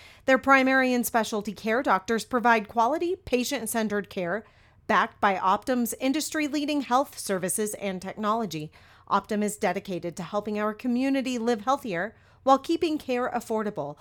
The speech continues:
Visit optumcare dot com slash Colorado to learn more and schedule your appointment today.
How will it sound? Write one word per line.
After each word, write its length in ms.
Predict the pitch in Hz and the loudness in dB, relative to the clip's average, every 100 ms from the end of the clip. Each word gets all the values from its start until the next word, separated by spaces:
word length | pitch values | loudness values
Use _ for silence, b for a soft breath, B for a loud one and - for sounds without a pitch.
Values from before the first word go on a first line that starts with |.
| B B B | B B B
Visit 280 | 226 220 - | 2 2 0
optumcare 640 | 196 196 240 233 240 233 | -2 0 -2 -2 -2 0
dot 260 | 247 254 - | 2 2 2
com 300 | 277 277 262 | 2 4 2
slash 520 | 262 247 254 330 - | -2 2 2 2 -2
Colorado 680 | - 302 294 294 320 302 240 | 2 4 6 4 4 4 2
to 140 | 254 | 0
learn 300 | 226 226 233 | 0 2 2
more 260 | 247 254 180 | 4 4 4
and 280 | - 202 190 | 2 -2 -2
schedule 540 | - 190 190 196 208 | -2 -2 0 0 0
your 300 | 180 196 277 | 0 0 0
appointment 640 | 262 196 185 175 180 175 - | 0 -2 -4 -6 -8 -8 -6
today. 400 | 202 196 156 | -2 0 -2